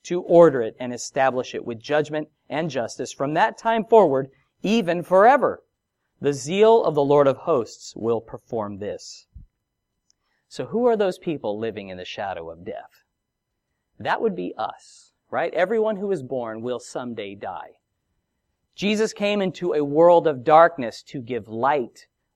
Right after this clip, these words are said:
life, and liberty to all who believe. Do you see in this passage who Jesus was born unto? It says, "For unto us,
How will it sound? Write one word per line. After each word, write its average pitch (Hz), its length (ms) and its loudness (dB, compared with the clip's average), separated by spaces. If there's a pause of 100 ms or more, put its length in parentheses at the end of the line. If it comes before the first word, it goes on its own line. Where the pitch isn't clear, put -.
life, 131 680 0 (260)
and 131 200 -10
liberty 127 580 0 (280)
to 143 180 -6
all 139 360 6
who 135 180 -6
believe. 117 460 -6 (880)
Do 143 100 -6
you 190 80 0
see 247 160 -2
in 240 60 2
this 233 120 0
passage 220 400 0
who 226 160 -2
Jesus 208 400 -6
was 180 160 -4
born 170 320 4
unto? 285 540 -2 (640)
It - 80 -18
says, 170 180 -4
"For - 280 4
unto 208 520 -4 (340)
us, - 500 -10